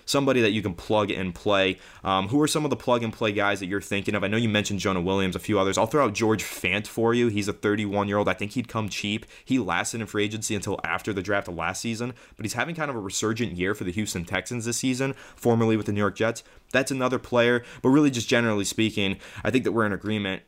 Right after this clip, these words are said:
You gotta build the rest of this thing through free agency 'cause the Giants do have a solid crop of young talent still developing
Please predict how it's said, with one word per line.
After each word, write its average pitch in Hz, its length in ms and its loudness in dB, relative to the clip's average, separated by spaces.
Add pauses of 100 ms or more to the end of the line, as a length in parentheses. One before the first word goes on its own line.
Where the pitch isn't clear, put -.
(140)
You 113 80 -8
gotta 143 220 0
build 123 340 -2
the 104 100 -2
rest 104 320 0
of 101 80 -4
this 101 140 -2
thing 101 180 -2
through 107 220 -2
free 98 260 2
agency 101 340 -2
'cause 101 160 -6
the 110 60 0
Giants 147 340 0
do 117 320 2
have 110 360 -4
a 92 60 -6
solid 107 460 2
crop 101 420 -2
of 90 120 -4
young 92 220 -2
talent 92 400 -2
still 104 220 0
developing 85 680 -2